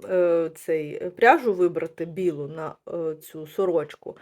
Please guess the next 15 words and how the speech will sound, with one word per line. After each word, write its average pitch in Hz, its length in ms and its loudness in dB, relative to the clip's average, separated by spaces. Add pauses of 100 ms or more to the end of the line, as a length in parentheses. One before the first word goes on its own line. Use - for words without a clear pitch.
(580)
бо 180 120 0
треба 185 360 4
в'язати 185 520 2
спицями 185 1120 0 (180)
і, 214 440 0 (400)
м, 180 640 -10 (680)
тоненька 185 460 -2
пряжа 151 320 -8
повинна 151 360 -18
бути. - 360 -20
Потім 277 340 0
вже 175 160 -4
плахту 185 500 2
я 156 120 -2
придумала, 151 760 -8